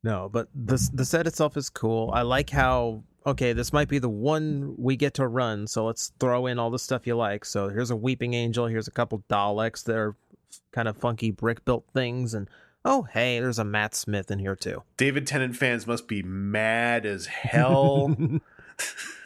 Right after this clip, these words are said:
Speaker 1: Well, there's part of me that's thinking, you know, they could make tardises, like, one every six months forever,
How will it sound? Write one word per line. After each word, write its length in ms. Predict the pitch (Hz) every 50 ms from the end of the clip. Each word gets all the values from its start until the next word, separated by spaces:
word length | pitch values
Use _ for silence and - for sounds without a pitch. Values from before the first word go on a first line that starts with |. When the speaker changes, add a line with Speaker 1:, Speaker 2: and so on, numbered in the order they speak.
| - - - - - - - - -
Speaker 1:
Well, 200 | 156 165 - -
there's 360 | 135 131 170 180 175 165 -
part 320 | - - 196 220 254 254
of 80 | 240 208
me 220 | 185 180 175 175 160
that's 160 | 151 143 -
thinking, 340 | - 151 139 127 139 135 131
you 80 | 135
know, 280 | 135 131 127 127 123 120 _ _ _ _ _ _ _ _ _ _ _ _ _ _ - - - _ _ _ - -
they 400 | 110 107 110 117 156 170 208 240
could 260 | - 269 262 226 165
make 600 | 135 123 120 120 131 135 143 143 - - - _ -
tardises, 920 | - - 123 113 110 117 120 120 117 - 135 135 127 127 127 127 120 - -
like, 460 | 120 113 104 104 - - - - - _ _ _ _ _ _ _ _ _ _ _
one 400 | - 131 120 120 135 139 139 143
every 320 | 123 135 135 120 131 131 113
six 480 | - - - - 135 127 - - -
months 420 | 110 107 107 104 104 117 - - -
forever, 720 | - - 107 - - - 104 101 101 110 110 113 117